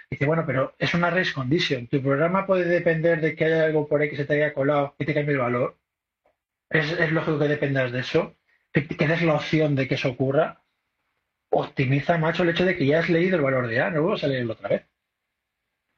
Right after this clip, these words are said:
Es una variable. No es una función ni nada, ¿no?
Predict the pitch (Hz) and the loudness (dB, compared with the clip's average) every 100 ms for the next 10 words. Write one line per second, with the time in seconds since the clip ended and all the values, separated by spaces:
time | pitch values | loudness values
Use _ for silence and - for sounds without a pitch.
0 | _ _ _ - 143 180 135 117 147 - | _ _ _ -2 -2 0 -2 -2 -2 -4
1 | - _ _ _ _ _ _ _ _ _ | -10 _ _ _ _ _ _ _ _ _
2 | _ _ _ _ - 143 - 147 - 123 | _ _ _ _ 0 0 2 -2 -4 -4
3 | - 160 196 151 139 170 165 156 | -2 0 0 0 0 0 -2 -2